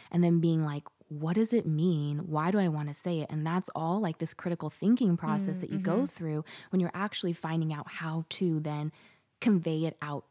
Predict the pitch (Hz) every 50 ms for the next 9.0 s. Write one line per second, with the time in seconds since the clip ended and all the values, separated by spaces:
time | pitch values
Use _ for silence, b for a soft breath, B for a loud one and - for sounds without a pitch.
0 | _ - 170 165 160 151 143 - - - _ 170 151 147 143 139 135 135 147 151
1 | 131 - - 95 175 B B B - 127 117 B B B 190 196 185 - - 185
2 | 175 170 160 - - 175 175 - - - 180 180 170 - - 175 165 156 151 -
3 | - _ _ _ 196 202 165 151 170 - 190 175 - 170 - - 175 165 165 160
4 | - 180 - 156 147 147 135 - 104 101 87 85 208 196 - - - - - -
5 | 185 180 180 175 170 - 180 170 165 - - - 151 160 170 - - 151 156 151
6 | 160 - - 170 - - 156 151 151 151 147 151 151 147 165 - 87 - 214 233
7 | - B B B B B B _ 180 170 165 165 - - 190 185 180 - 165 -
8 | 156 160 - - 156 156 151 151 151 160 170 - - 156 151 160 - 151 151